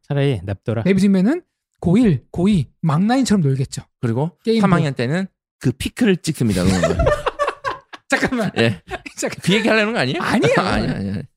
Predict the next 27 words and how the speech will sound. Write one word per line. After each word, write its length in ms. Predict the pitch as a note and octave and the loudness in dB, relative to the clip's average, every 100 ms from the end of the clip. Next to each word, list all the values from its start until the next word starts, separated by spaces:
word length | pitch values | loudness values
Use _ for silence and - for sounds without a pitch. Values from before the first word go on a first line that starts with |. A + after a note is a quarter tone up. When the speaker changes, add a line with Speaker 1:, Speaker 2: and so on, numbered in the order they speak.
| _ | _
Speaker 2:
게임하고 880 | D4 D4 C#4+ G#3 A#3 G#3 G#3+ G#3 A3 | -2 0 0 0 0 2 2 2 0
애니메이션 480 | F#3 A3 A3 G3 F#3 | 0 0 2 2 2
보고 120 | F3 | 4
Speaker 3:
예. 40 | F3+ | 4
Speaker 2:
하면서 420 | A3+ G#3 A3+ D4+ | 2 2 0 0
Speaker 3:
예. 220 | G2 F2+ F2+ | -2 -4 -2
Speaker 2:
죄책감이 580 | E3 - C4 B3+ F#3 D#3 | -2 0 -2 -2 -4 -4
쌓이겠죠. 500 | G3 F#3+ C#3 - C3+ | -4 -4 -4 -6 -10
Speaker 1:
음. 100 | G#2+ F#2+ F#2 F#2 | -10 -14 -8 -2
Speaker 2:
"아, 120 | D4+ | 0
나 100 | C#4 | 0
이러면 260 | A#3 A#3 C#3 | 0 0 0
안 140 | D#3 | 2
되는데." 540 | F#3 E3 C#3+ C#3 B3 C#4 | 2 2 2 2 0 -2
하면서 340 | G#3 G#3+ F#3+ D#4 | 0 2 2 0
보겠죠. 440 | - G#3+ - - - _ | -2 -2 -2 -4 -6 _
집에서는 300 | A#3+ A#3+ C#4 | -2 0 0
아무 100 | G3 | 0
말도 160 | C4+ A3 | -2 -2
안 60 | A3+ | 0
합니다. 320 | C4 C#3+ - _ G2 | -2 -2 -8 _ -20
Speaker 1:
음. 100 | F#2 | -12
Speaker 2:
그냥, 200 | F4 G4 - - | -10 -10 -12 -10
어. 80 | A3+ - _ _ - | -10 -10 _ _ -8
그러니까 160 | A3 B3 | -2 0
뭐 140 | A3 | 0
Speaker 1:
냅둬라. 240 | A2 A2+ | -2 -8